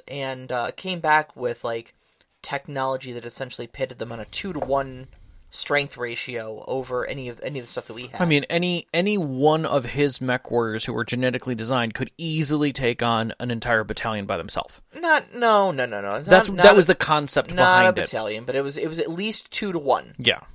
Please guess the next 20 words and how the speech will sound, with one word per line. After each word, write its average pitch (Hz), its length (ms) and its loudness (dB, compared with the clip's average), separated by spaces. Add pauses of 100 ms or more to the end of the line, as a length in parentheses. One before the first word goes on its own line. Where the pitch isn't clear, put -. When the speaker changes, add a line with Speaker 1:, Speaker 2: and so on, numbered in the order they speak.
Speaker 1:
It's - 200 -8
at - 100 -14
least 165 640 -10
two-to-one. - 540 -6 (100)
Speaker 2:
And 196 340 4
they 156 80 10
had 151 180 6
superior 131 360 0
technology 143 640 0
as 107 120 0
well, 139 380 6
some 123 320 -4
with 135 200 -2
their 117 200 4
own 113 160 0
mechs. - 300 0
They 127 100 0
had 117 260 -4 (140)
upgraded 123 800 0
Speaker 1:
Mm-hmm. 151 360 -12